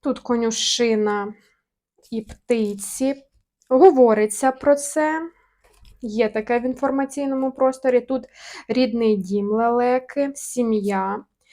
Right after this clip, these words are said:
Бачите, будинок знову. І тут, е, дерево. Е, все ж таки, найближчим часом то такого, я думаю, що не буде.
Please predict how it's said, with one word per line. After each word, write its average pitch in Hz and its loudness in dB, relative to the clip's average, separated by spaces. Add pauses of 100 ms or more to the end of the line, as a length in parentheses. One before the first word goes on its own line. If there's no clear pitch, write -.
(420)
Бачите, 220 0
будинок 208 -2
знову. 254 0
І 269 -2
тут, 254 -4
е, 220 -2
дерево. 202 0 (640)
Е, 220 2
все 339 6
ж - -2
таки, 220 0 (1040)
найближчим 233 4
часом 311 4
то 277 4
такого, 254 2 (100)
я 233 4
думаю, 226 0
що 233 -2
не 233 2
буде. 196 -4